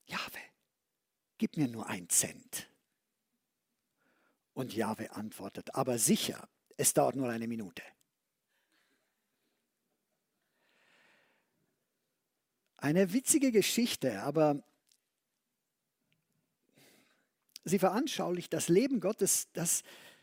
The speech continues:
das besteht nicht aus aufeinanderfolgenden Augenblicken. Gott existiert seit Ewigkeiten, ohne Anfang, ohne Ende. Das können wir uns gar nicht vorstellen.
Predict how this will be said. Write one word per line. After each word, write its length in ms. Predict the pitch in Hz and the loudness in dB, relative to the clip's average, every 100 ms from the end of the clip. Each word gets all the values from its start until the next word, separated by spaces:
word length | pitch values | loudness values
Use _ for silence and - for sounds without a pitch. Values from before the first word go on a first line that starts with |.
| _ | _
das 180 | 185 - | 4 8
besteht 800 | 208 - - 269 302 - - - - | 6 6 2 4 4 2 -8 -8 0
nicht 640 | 180 233 - - - - - - - | 8 8 8 2 -4 -8 -12 -20 -12
aus 240 | - 190 - | 4 6 6
aufeinanderfolgenden 1120 | 196 185 185 226 254 - - 208 226 208 196 - | 8 8 8 8 10 8 8 6 8 4 2 4
Augenblicken. 1080 | 196 202 190 165 139 214 - - 170 151 - | 4 4 0 2 4 4 2 -2 -2 -2 2
Gott 300 | 277 302 - - | 2 2 -2 4
existiert 1080 | 214 - - 175 - - - 240 285 302 - | 4 6 4 6 6 4 4 8 8 8 6
seit 320 | 202 190 - - - | 6 6 2 -10 4
Ewigkeiten, 840 | 269 320 233 - 170 160 160 - - | 8 8 6 2 2 2 2 -2 8
ohne 440 | 247 330 330 269 | 10 12 10 8
Anfang, 540 | 202 240 254 202 196 - | 4 4 8 8 8 10
ohne 400 | 247 349 330 - | 10 12 10 10
Ende. 340 | 247 247 208 | 8 10 12
Das 220 | 175 175 - - | 10 8 4 0
können 280 | - 320 320 | 6 8 10
wir 120 | 262 | 10
uns 220 | 240 180 175 | 10 10 10
gar 200 | 254 277 | 10 10
nicht 260 | 262 - | 6 4
vorstellen. 960 | - - 294 311 - 269 247 196 147 - | -2 4 4 4 6 6 6 2 -2 -14